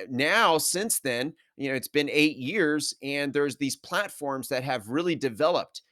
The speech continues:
in the last eight years and have stabilized, which, uh, you, me, anybody can go on to and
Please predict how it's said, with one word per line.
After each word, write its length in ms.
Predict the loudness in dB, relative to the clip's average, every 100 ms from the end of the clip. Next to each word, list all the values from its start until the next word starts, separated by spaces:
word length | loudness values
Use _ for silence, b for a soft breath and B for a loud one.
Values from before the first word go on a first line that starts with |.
| _
in 120 | -2
the 80 | 0
last 340 | 0 -2 -4
eight 220 | -4 -6 -4
years 360 | -4 -4 -6 -6
and 180 | -6 -4
have 180 | -4 -4
stabilized, 880 | 0 0 0 -2 -4 -4 -4 -6 b b b
which, 400 | 0 2 2 -6 _ _ _
uh, 440 | -8 -4 0 0 0 -4 _ _
you, 480 | -12 0 0 0 -4
me, 340 | 0 2 4 4
anybody 440 | 4 4 4 0
can 220 | 0 -2
go 220 | 6 6 8
on 200 | 4 2
to 300 | 0 0 -2
and 380 | -6 -2 -2 -4